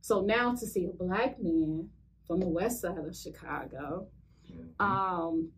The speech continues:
Speaker 1: going through this self-discovery and healing is, is big. I applaud you for that. Now, I see that you also work out. So how did you, how does that go with,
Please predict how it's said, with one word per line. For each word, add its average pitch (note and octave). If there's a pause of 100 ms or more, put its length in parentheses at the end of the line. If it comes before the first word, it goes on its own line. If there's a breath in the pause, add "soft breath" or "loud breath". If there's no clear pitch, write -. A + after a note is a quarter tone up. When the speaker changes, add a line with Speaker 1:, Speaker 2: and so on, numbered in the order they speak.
(500)
Speaker 1:
going A#3
through A#3
this G3+
self-discovery G3
and F3
healing F#3
is, G3+ (180)
is B3
big. E3+ (180)
I A3+
applaud A#3
you G#3
for G3
that. F3+ (420 loud breath)
Now, G#3+
I G#3+
see F4
that E4
you C#4+
also B3+
work A#3
out. F#3+ (540)
So G3+ (360 loud breath)
how C4+
did D4+
you, C4
how C#4
does C4+
that A#3
go G#3+
with, F#3+